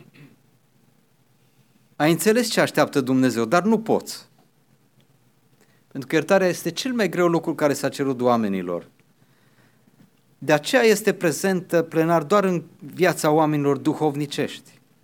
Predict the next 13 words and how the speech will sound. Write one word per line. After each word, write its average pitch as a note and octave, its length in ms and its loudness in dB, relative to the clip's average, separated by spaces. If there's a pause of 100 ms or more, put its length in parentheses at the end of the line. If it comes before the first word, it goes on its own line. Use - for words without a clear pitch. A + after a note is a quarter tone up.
(1300)
când D3 180 -2
Duhul E3+ 260 -2
Sfânt C3+ 360 -4
este A2+ 240 -4
în C3 60 -6
plinătate A#2+ 840 -4 (180)
în A2 240 -2
ei. F2 340 -6 (2000)
Conflictele D3 800 0
duc C3 300 -6
la B2+ 140 4
răni B2 200 0
sufletești. - 840 -8